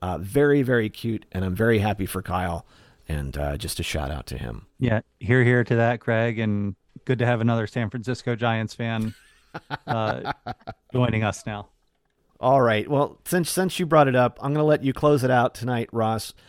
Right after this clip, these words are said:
Speaker 1: Um, where can people find you online and, uh, ingest some of your great content?
Speaker 2: So Twitter,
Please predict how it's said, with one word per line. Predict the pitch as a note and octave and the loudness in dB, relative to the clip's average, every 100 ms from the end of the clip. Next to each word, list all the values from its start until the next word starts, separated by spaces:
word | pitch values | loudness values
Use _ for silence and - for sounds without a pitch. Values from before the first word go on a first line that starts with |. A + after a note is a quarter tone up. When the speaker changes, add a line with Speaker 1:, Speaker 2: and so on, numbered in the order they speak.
| - _ | -20 _
Speaker 1:
Um, | - F#2+ F#2+ F2+ | -4 -2 -2 -4
where | G#2+ D#3 F#3 | 0 0 0
can | E3+ D3+ | -2 -4
people | E3 - C#3+ | -4 -2 -4
find | - C#3+ C#3+ C#3 | 0 2 2 2
you | C3+ C3+ | 2 2
online | - B2+ C3 C3 B2+ B2+ C3+ A#2 G2 F2+ A2+ F3+ - - _ _ - | 2 2 2 2 0 0 0 0 -4 -6 -8 -10 -14 -20 _ _ -6
and, | A2+ A2 A2 | -2 -2 -2
uh, | A2+ A#2 | -2 -4
ingest | - A#2+ A2 C#3 B2+ - - | -4 -4 -2 -2 -2 -8 -8
some | - C#3+ | -4 -2
of | D3+ | -2
your | A2+ B2+ | -2 -2
great | A#2+ C3 | -2 -4
content? | - C#3 D#3+ - - _ _ _ _ _ _ _ _ _ _ _ _ _ _ | -6 -8 -8 -12 -18 _ _ _ _ _ _ _ _ _ _ _ _ _ _
Speaker 2:
So | - D3+ B2+ A#2+ A#2 A2+ _ _ - - | 2 4 6 6 2 -2 _ _ -14 0
Twitter, | - D#3 G3 | 4 4 2